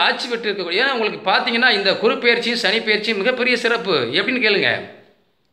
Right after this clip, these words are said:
மீனராசிக்கு பத்தாம் இடத்தினுடைய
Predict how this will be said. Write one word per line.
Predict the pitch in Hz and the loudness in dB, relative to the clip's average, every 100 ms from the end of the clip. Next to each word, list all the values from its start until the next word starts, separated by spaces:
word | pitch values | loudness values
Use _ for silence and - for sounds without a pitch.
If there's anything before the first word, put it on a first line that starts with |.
| _ _ _ - - - - - 143 | _ _ _ -20 -20 -20 -20 -6 0
மீனராசிக்கு | 254 262 254 247 240 262 262 | 4 6 6 4 0 -2 0
பத்தாம் | 214 - 262 262 | 0 0 0 2
இடத்தினுடைய | 247 233 233 220 233 | 2 0 -2 2 4